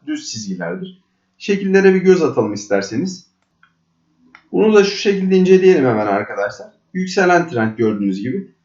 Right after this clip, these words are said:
Şu yükselen dipler var. Şurada gördüğünüz gibi. Peşi sıra birbirinin. Bunların birleştirilmesiyle çizilen şu düz çizgi.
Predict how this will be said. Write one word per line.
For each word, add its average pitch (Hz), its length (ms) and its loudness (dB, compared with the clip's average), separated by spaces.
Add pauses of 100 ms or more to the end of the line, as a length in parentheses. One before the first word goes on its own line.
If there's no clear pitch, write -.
(160)
Şu 202 400 -4
yükselen 180 840 -2
dipler 156 500 0
var. 120 360 -2
Şurada - 320 -14
gördüğünüz 104 440 -2
gibi. 127 220 -8 (1080)
Peşi 147 320 -2
sıra 110 300 -2
birbirinin. 117 500 -2 (440)
Bunların 190 420 2
birleştirilmesiyle 175 920 0
çizilen 151 340 -6
şu 170 260 -14
düz 294 240 -8
çizgi. - 220 -20